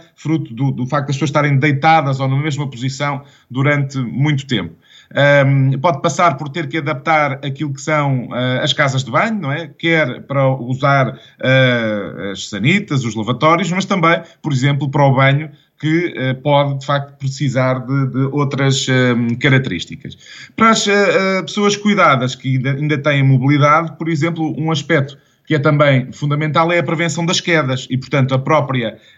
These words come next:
ahm, distribuição dos móveis, a existência ou não de tapetes, o facto de estarmos a falar de uma casa que implique ter degraus e, e, portanto, que as pessoas tenham que ultrapassar essas, eh, essas barreiras,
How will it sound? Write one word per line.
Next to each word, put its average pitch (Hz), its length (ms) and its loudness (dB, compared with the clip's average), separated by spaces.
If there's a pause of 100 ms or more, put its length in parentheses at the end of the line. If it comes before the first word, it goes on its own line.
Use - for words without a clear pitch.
ahm, 113 800 -2
distribuição 160 540 -4
dos 165 140 -2
móveis, 160 600 2 (180)
a 143 60 -4
existência 147 480 -2
ou 147 60 0
não 156 140 2
de 143 80 -2
tapetes, 180 760 0
o 139 80 0
facto 160 240 2
de - 60 -6
estarmos 127 300 0
a 123 60 0
falar 151 400 2
de 135 60 0
uma 143 160 -2
casa 139 440 0
que 143 320 -6 (200)
implique 135 720 -2 (200)
ter 156 240 2
degraus 143 760 2
e, 131 100 -4
e, 117 140 -6
portanto, 139 240 -8
que - 40 -6
as 143 60 -6
pessoas 143 160 -4
tenham 147 420 -2
que 135 200 -4
ultrapassar 143 840 0 (220)
essas, 139 580 -6
eh, 120 460 -2
essas 151 260 2
barreiras, 156 540 2